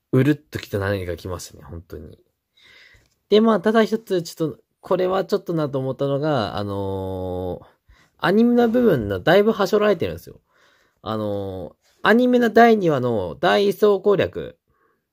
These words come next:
あの攻略の話、丸々カットされてます。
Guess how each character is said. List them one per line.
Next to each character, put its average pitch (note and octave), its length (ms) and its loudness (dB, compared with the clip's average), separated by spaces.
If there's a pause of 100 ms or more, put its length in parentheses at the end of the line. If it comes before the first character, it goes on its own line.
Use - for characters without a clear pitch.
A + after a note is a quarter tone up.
(1080)
あ F3 120 0
の G3+ 140 2
攻 G#3 280 4
略 G#3 220 2
の G3+ 100 4
話、 F#3 720 -2 (120)
丸 D#3 220 4
々 E3 140 4
カ E3 120 0
ッ - 20 -16
ト - 80 -20
さ G2 120 -6
れ E2+ 60 -8
て E2+ 60 -12
ま - 140 -12
す。 - 300 -16